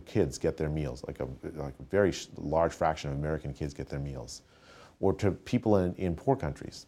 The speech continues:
I mean, those were, those were my thoughts about what was likely to happen, that we were gonna be all these collateral harms.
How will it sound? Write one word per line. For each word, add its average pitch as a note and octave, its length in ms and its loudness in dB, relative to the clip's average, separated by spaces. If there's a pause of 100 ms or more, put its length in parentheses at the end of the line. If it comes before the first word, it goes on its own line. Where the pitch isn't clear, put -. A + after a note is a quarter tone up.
(160)
I - 40 -6
mean, E2+ 80 -2
those G#2 220 6
were, A#2 200 4
those C3 240 8
were C3 80 4
my G2 140 4
thoughts E2 340 4
about D2+ 160 2
what D2+ 120 -4
was C#2+ 140 -6
likely D2+ 300 -2
to C2 80 -4
happen, C2 300 -6
that C2+ 120 -8
we D2+ 80 -2
were D#2 80 -2
gonna D#2+ 140 -2
be D2+ 60 -4
all F2 180 2
these F#2 160 2
collateral D2+ 460 0
harms. B1+ 460 -14